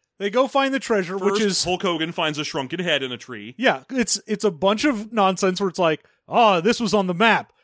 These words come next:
Speaker 1: I'm gonna climb the tree that was on this map that was <laughs> put on a turtle. There's a shrunk-, shrunken head up here." And of course,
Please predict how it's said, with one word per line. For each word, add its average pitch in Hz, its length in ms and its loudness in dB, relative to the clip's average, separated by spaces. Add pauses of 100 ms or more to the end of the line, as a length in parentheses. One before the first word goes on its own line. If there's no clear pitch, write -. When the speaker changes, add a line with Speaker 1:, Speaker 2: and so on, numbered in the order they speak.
(120)
Speaker 1:
I'm 196 140 0
gonna 202 120 4
climb 214 340 2
the 185 80 0
tree 262 340 0
that 196 160 2
was 180 100 -2
on 202 160 2
this 180 220 0
map 208 320 2
that 175 160 0
was 160 280 -2 (420)
<laughs> - 420 -12
put 208 160 2
on 202 100 2
a 185 80 2
turtle. 190 460 2 (360)
There's 269 200 2
a 226 100 2
shrunk-, 220 340 -2 (280)
shrunken 285 460 0
head 320 220 4
up 247 180 2
here." 185 180 2
And 190 100 2
of 202 120 -4
course, 262 380 2